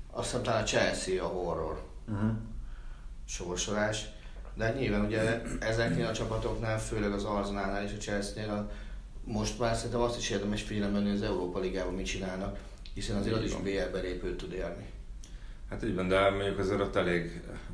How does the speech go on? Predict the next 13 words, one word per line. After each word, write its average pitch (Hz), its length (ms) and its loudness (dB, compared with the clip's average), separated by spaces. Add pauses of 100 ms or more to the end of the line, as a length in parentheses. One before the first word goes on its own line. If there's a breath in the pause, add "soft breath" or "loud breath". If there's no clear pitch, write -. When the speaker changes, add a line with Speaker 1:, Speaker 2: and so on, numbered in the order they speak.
(160)
Speaker 2:
hogy 98 120 -4
mondjam, 85 280 0 (460)
a 90 40 -6
bajnoki 104 400 4
cím, 110 280 4
meg 98 180 6
a 92 440 4 (180)
B 95 100 -2
L 92 160 4
indulás 87 380 2
is 85 120 -2
elég, 87 260 2
elég 87 400 0